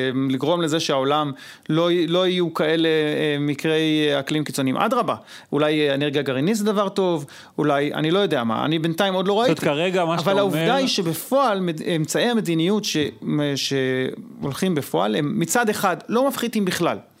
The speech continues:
Speaker 1: את ההתחממות,
Speaker 2: אוקיי.
Speaker 1: משפ-, משקיעים טריליונים על הדבר הזה, הם לא משנים שום דבר לאקלים, והם רק יוצרים נזק. עכשיו, חלק מזה נובע, וחלק מהאנשים, ממש משנאת קפיטליזם.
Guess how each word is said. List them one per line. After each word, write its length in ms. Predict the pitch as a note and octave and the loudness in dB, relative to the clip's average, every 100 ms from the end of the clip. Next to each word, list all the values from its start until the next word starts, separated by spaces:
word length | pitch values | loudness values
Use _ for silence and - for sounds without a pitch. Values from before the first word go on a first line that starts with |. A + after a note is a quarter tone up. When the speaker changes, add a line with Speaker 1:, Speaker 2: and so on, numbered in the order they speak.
| _ - | _ -4
Speaker 1:
את 80 | - | -2
ההתחממות, 560 | D3 - B2+ C3 C#3 - - _ | -2 -2 0 -2 -4 -10 -20 _
Speaker 2:
אוקיי. 440 | C3+ B2 A2+ G2 G#2 | -2 0 -2 0 0
Speaker 1:
משפ-, 480 | E3 F3 E3+ - - | 0 0 0 -2 0
משקיעים 540 | A3+ A3 B3+ C4+ A#3+ A#3 - - _ - | 0 0 0 0 0 -2 -10 -20 _ -2
טריליונים 480 | F#3+ G#3+ G#3+ G3 | 2 4 4 2
על 80 | E3+ | 0
הדבר 300 | D#3 C#3 C3 | 0 0 0
הזה, 220 | B2+ C3+ D3 - - | 0 -2 -2 -8 -2
הם 100 | G3+ | 2
לא 100 | B3+ | 2
משנים 360 | C4 B3+ A3 G#3+ | 2 2 2 2
שום 220 | B3+ A#3 | 2 2
דבר 220 | G3 F#3+ | 2 4
לאקלים, 500 | F3+ D#3+ - C#3 D3 - - - | 2 0 0 0 -2 -4 -16 -4
והם 160 | D#3 E3+ | -2 0
רק 120 | G#3 | 0
יוצרים 340 | B3 C4 C4+ D4+ | 0 2 2 4
נזק. 340 | C4 F3 - - - - | 2 0 -4 -16 -20 -8
עכשיו, 280 | - F3+ D#3+ - - | 0 0 -2 -10 -4
חלק 280 | - A#3+ B3 | 0 0 2
מזה 360 | A#3 C#3 C3 - - | 0 2 -2 -4 -4
נובע, 480 | E3+ C#3+ C#3 A#2 C#3+ - - _ | -2 0 0 0 -2 -6 -20 _
וחלק 300 | D3 C3 E3 | -2 0 0
מהאנשים, 420 | F3+ D#3 C3+ C#3+ C#3+ | 0 0 0 0 0
ממש 380 | C#3 D3 F3 | 0 0 0
משנאת 420 | F#3+ - D#3 E3+ - | -2 -2 0 -2 -2
קפיטליזם. 600 | E3 D#3+ D#3+ G3+ D#3+ | -4 0 0 0 0